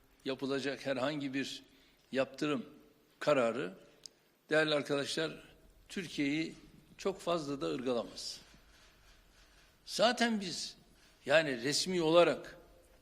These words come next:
bin dokuz yüz altmış üçten bu yana Avrupa Birliği bize zaten sürekli yaptırım uyguluyor. Hiçbir zaman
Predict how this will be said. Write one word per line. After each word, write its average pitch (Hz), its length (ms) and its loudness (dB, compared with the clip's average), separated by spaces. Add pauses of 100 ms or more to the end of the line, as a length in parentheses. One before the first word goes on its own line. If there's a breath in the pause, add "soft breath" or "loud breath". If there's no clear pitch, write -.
bin 156 180 -2
dokuz 160 380 -2
yüz 135 200 -8
altmış 147 400 -4
üçten 151 500 -2 (260)
bu 147 160 -2
yana 143 380 4 (520 loud breath)
Avrupa 175 520 4
Birliği 175 560 2 (640 loud breath)
bize 175 240 0
zaten 233 380 0
sürekli 262 500 0
yaptırım 131 460 4
uyguluyor. 95 380 -8 (1300 soft breath)
Hiçbir 220 380 0
zaman 147 400 2